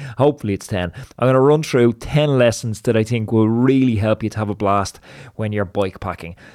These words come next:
The first one, and these are all lessons that have been learned quite hard through battle-scarred attempts at figuring this out myself. The first one is plan your route wisely. When bike packing, route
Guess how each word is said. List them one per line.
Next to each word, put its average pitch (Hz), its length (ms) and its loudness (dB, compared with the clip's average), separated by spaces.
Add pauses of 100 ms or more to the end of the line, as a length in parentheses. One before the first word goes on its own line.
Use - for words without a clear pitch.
(360)
The 139 80 -4
first 208 400 -2
one, 143 420 0
and 120 160 0
these 180 160 4
are 202 80 2
all 185 200 4
lessons 165 400 0
that 135 100 4
have 113 80 0
been 120 240 2
learned 120 340 0 (120)
quite 147 600 -2 (220)
hard 104 460 -2
through 120 240 2 (180)
battle-scarred 117 880 -2
attempts 113 580 -6
at 120 140 -8
figuring 110 320 -2
this 101 180 -4
out 101 160 -2
myself. 98 460 -6 (460)
The 139 80 -6
first 202 260 0
one 165 80 -4
is 127 80 0
plan 170 320 -4
your 151 140 2
route 117 280 2
wisely. 95 480 -4 (420)
When 147 180 0
bike 170 300 2
packing, 120 380 -2
route 120 360 2